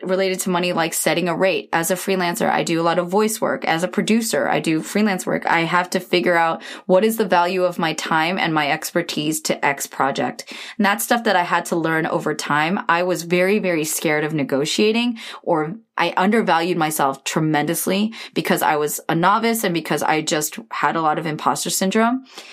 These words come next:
Finding out how to value yourself properly and putting a number out there that you feel good about, again, with the understanding that <laughs> once you get paid that, you don't have access to a third of that 'cause that goes directly to taxes. Keeping that in mind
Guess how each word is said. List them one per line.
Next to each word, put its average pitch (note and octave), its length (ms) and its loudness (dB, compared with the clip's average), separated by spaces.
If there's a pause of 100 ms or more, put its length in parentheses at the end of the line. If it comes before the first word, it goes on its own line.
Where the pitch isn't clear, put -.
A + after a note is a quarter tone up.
(120)
Finding A#3+ 360 2
out B3 140 2
how G3+ 160 2
to F3+ 140 2
value D#3+ 360 0
yourself E3+ 400 0
properly F3+ 540 0
and E3+ 180 -2
putting F#3+ 360 0
a E3 80 0
number D#3+ 320 2
out D#3+ 180 0
there F3+ 160 2
that C#3 140 -4
you G3+ 180 2
feel A#3 240 2
good F#3 220 2
about, G#3 440 0 (460)
again, G#3 460 4
with F3 180 2
the - 100 2
understanding F#3 580 0
that D#3+ 300 2 (420)
<laughs> - 80 -4
once F#3 200 2
you A3 60 2
get G3 180 2
paid E3+ 220 2
that, G3 320 2
you F#3 260 -2
don't E3+ 280 0
have F3+ 180 0
access D3+ 340 0
to E3+ 80 0
a D#3+ 60 -2
third D#3+ 180 -2
of - 60 -4
that B2+ 200 0
'cause C#3+ 120 -4
that A#2+ 160 0
goes D3+ 180 -2
directly - 320 -4
to - 140 -4
taxes. A3 520 -2 (600)
Keeping C4 320 2
that A#3 160 4
in F#3+ 100 0
mind F3 480 0